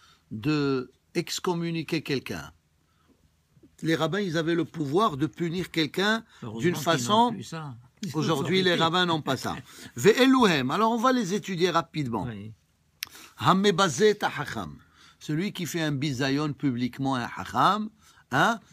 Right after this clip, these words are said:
Speaker 1: le hacham, il peut le mettre benidoui.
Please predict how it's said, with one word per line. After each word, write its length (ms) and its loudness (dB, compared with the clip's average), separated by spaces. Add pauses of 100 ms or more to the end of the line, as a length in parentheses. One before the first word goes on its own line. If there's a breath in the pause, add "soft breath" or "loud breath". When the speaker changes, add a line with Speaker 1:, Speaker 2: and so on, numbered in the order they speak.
(120 soft breath)
Speaker 1:
le 140 0
hacham, 680 2 (120)
il 100 -2
peut 180 0
le 140 0
mettre 300 -4
benidoui. 680 0